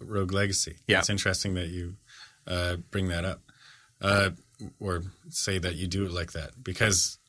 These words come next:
Speaker 1: all my hud sounds, I was using the medieval, Boom's medieval weapons library so much,
Speaker 2: Mm-hmm.
Speaker 1: which is, like, my favorite library in the whole world.
Speaker 2: <laughs>
Speaker 1: Um, I was using that for all the, all the actual attack sounds and everything.
Speaker 2: Yeah.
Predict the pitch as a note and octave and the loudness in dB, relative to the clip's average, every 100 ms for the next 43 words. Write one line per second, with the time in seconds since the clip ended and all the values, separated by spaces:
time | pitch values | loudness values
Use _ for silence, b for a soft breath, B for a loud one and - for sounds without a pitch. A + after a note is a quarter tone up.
0 | _ A2 A2+ A2 G2 A2 G2 - G2 F#2+ | _ 2 4 6 6 4 2 4 4 2
1 | F#2 - A2+ A2 C#3 B2 A#2 G#2 G#2+ G#2 | 0 0 2 6 6 6 6 4 4 4
2 | G2+ G2+ F#2+ G2+ A#2 A2+ G2 - - G#2 | 2 2 0 0 2 4 4 0 0 0
3 | G2+ G#2 F#2 F2+ F2+ G2+ F2+ F2 E2 D#2+ | 2 2 0 -2 -4 -2 -2 -2 -2 -2
4 | E2 E2 E2 G#2 A#2+ E3 - F2 E2+ D#2+ | -4 -4 0 2 2 0 -4 -4 -4 -6
5 | F2+ E2+ D#2 D#2+ D#2 D2+ D2+ D2+ D#2 D#2 | -4 -6 -4 -6 -6 -8 -8 -8 -8 -8
6 | C#2+ G2+ - B B C#3 B F3 - - | -10 -12 -16 B B -4 B -4 -6 0
7 | G#2+ G#2 G2 F2+ - _ _ - A#2 A2 | 6 8 6 2 -4 _ _ 2 6 10
8 | D3 C3 A#2 G#2+ - A2+ A#2+ G#2 - A2 | 10 10 8 6 2 6 8 8 6 4
9 | G2+ F#2+ F#2 F2+ F2+ F2 - _ _ _ | 6 4 4 2 2 -2 -8 _ _ _
10 | A#3+ - _ _ _ - G#2 F#2 F#2 F2 | -20 -20 _ _ _ -2 0 4 2 2
11 | - F2 E2 B2 D#3 - G2+ E2 D#2+ D#2+ | 0 -2 4 6 8 6 4 2 -2 -4
12 | D#2 E2 E2+ E2 - - A2 | -4 -6 -6 -8 -8 -2 2